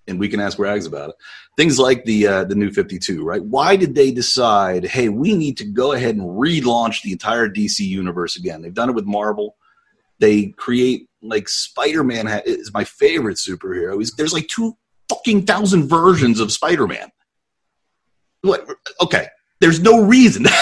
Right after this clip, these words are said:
<laughs> I'm happy with just my regular Spider-Man, the one I kinda grew up with. Sure, show me some new stories, but man, it gets complicated in the comic book, uh,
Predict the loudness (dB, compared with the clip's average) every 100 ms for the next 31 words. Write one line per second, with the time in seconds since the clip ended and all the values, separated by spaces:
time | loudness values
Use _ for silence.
0 | 2 2 2 2 2 0 0 -8 -8 0
1 | 4 4 4 4 2 -2 0 4 4 4
2 | 2 2 2 4 2 2 0 -2 _ -6
3 | -2 2 2 0 0 2 2 0 0 2
4 | 4 2 0 -2 0 2 2 2 0 0
5 | 0 0 0 -2 -2 -4 -4 -2 0 0
6 | -2 -10 -8 -4 -4 -4 -4 0 0 -2
7 | -6 -8 -6 -6 -6 -8 -8 -8 -10